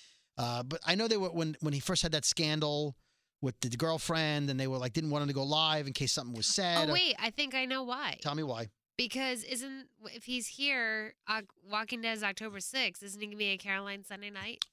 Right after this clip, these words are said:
Speaker 1: Maybe that's why.
Speaker 2: He's at Caroline's, I think, Friday, Saturday, Sunday.
Speaker 1: Right, but that wouldn't explain the prior week why he couldn't do the finale for Fear.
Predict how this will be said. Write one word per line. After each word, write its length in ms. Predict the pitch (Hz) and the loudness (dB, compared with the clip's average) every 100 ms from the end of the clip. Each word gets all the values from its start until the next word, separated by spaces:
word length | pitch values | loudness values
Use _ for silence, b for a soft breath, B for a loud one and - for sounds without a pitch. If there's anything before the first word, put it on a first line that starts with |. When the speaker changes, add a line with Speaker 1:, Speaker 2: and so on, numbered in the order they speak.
| - | -6
Speaker 1:
Maybe 160 | 131 117 | -4 -2
that's 200 | 101 - | -4 -6
why. 180 | - - _ _ _ _ _ _ _ _ - | -10 -18 _ _ _ _ _ _ _ _ -6
Speaker 2:
He's 180 | 226 | -2
at 120 | 226 208 | -2 -2
Caroline's, 440 | 226 220 202 202 | -4 -2 -4 -6
I 60 | 196 | -6
think, 260 | 196 190 | -4 -4
Friday, 300 | - 190 190 | -4 -4 -2
Saturday, 340 | 185 185 170 170 | -6 -10 -12 -14
Sunday. 320 | - - - | -18 -20 -6
Speaker 1:
Right, 180 | 165 160 | -2 0
but 100 | 143 | 2
that 100 | 170 | 0
wouldn't 200 | 170 165 | 2 2
explain 340 | 156 - 156 143 | 2 2 2 2
the 80 | |
prior 300 | - 156 151 | 2 2 2
week 200 | 135 131 | 0 0
why 80 | 127 | 0
he 60 | 123 | 2
couldn't 180 | 139 127 | 2 0
do 80 | |
the 60 | 120 | 0
finale 360 | - 131 117 113 | -2 -2 -2 -6
for 100 | 98 | -8
Fear. 460 | - 156 87 - | -6 -6 -6 -14